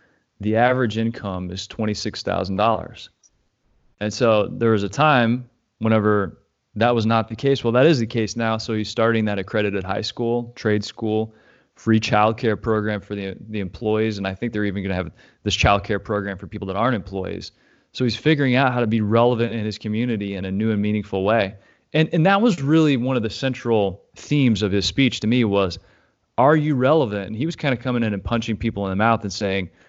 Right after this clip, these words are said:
"Probably not." And one of the things he, he really paused on was whenever he made that huge, one of the biggest sports bets, I think, in history.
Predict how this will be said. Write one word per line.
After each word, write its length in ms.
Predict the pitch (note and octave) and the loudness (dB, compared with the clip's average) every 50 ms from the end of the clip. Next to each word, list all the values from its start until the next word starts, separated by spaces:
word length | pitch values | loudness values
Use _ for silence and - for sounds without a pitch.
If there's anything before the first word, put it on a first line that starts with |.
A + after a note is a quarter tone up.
| _ _ _ _ | _ _ _ _
"Probably 560 | - - - D3 C#3+ C#3+ D3 C#3 C#3+ C#3 B2+ | -2 2 4 6 6 6 6 4 2 0 0
not." 380 | A#2 A2+ A#2+ B2 G#2+ F#2+ F#2 G2+ | 0 0 0 0 -2 -2 -4 -4
And 160 | B2 A2+ A2+ | -6 -4 -2
one 100 | B2 D3+ | -2 -2
of 80 | E3+ C#3+ | -2 -2
the 80 | B2+ | -4
things 320 | A2+ - B2+ B2 A#2+ A2+ - | -6 -4 -4 -6 -6 -6 -10
he, 420 | - - B2+ A#2+ A2+ A2 G2+ - - | -12 -10 -8 -6 -6 -6 -8 -10 -14
he 160 | - - B2+ | -14 -10 -8
really 300 | A#2 A2+ A#2+ A#2+ A2 G#2 | -6 -4 -4 -2 -4 -4
paused 500 | G#2 - - - B2+ B2+ E3+ E3 B2 A2 | -6 -8 -6 -2 0 0 0 -2 -2 -2
on 240 | G#2+ G2+ G2+ G2+ G2+ | -2 -2 -2 -4 -2
was 180 | G2 G#2 F#2+ | -4 -4 -2
whenever 320 | G2+ G#2+ A2 A2 G#2+ G2 G#2+ | -2 -2 0 0 0 0 0
he 80 | G#2+ | 0
made 220 | G#2 G#2+ G#2+ G#2+ G2 | 0 0 0 0 0
that 180 | G#2+ G2+ - | 0 -2 -2
huge, 480 | - - - - D#3+ F3 D3 A#2+ A2 - | -6 -10 -4 0 2 4 4 4 2 2
one 140 | B2 C3 B2 | 2 2 2
of 40 | A2 | 2
the 60 | G#2 | 2
biggest 300 | G2 B2 C3 C3 - - | 2 2 2 2 0 -4
sports 340 | - - A#2 B2+ A#2+ - - | -6 -2 0 0 0 -2 -2
bets, 400 | G2 - A2+ A2 - - - - _ _ _ _ _ _ _ _ | 0 2 2 2 2 -2 -8 -10 _ _ _ _ _ _ _ _
I 80 | - - | -10 -4
think, 180 | - F#3+ G3+ D3+ | -2 -2 0 0
in 60 | B2+ | 2
history. 520 | C3 G3+ G#3 - - - F#2+ F#2 F2 - | 2 0 0 -2 -4 -8 -8 -8 -8 -10